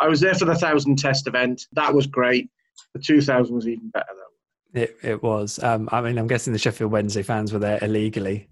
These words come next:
Speaker 2: I'm pretty sure you can't watch the game from the hotel anyway, but, uh, moving swiftly on. Uh, Nick,
Speaker 1: <laughs>
Speaker 2: you, uh, by the way, Mark's got a, a wonderful, um, yellow and green background. You won't be able to see it 'cause this is a podcast, but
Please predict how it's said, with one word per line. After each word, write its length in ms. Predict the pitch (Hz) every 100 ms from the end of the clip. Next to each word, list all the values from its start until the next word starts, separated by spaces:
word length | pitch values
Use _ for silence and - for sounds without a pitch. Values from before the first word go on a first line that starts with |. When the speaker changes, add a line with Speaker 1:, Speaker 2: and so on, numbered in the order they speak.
| -
Speaker 2:
I'm 80 |
pretty 180 | 113 117
sure 160 | 110 117
you 120 | 104
can't 280 | - 110 98
watch 240 | 110 -
the 80 | -
game 300 | 110 113 117
from 140 | -
the 100 | 123
hotel 340 | 135 127 - 127
anyway, 320 | 143 120 117
but, 220 | 117 113
uh, 60 | 113 - - -
moving 280 | 131 117 110
swiftly 380 | - 113 - 110
on. 220 | 127 165
Uh, 180 | 160 160
Nick, 300 | 165 220 226 427 403
Speaker 1:
<laughs> 200 | - -
Speaker 2:
you, 200 | 151 - -
uh, 280 | 151 147
by 160 | 147 185
the 60 | 160
way, 80 | 143
Mark's 320 | 165 156 -
got 140 | 156
a, 120 | 143
a 100 | 135
wonderful, 640 | 127 127 160 139 - 127 127
um, 280 | 120 117 117
yellow 380 | 117 127 123 117
and 180 | 117 113
green 320 | 120 117 113
background. 680 | 113 131 - 117 120 143 160
You 140 | 135 107
won't 180 | 107
be 60 | 98
able 100 | 98
to 60 | -
see 120 | 143
it 100 | 143
'cause 120 | 110
this 120 | 104
is 140 | 120 127
a 20 |
podcast, 440 | 185 175 113 104 -
but 140 | 113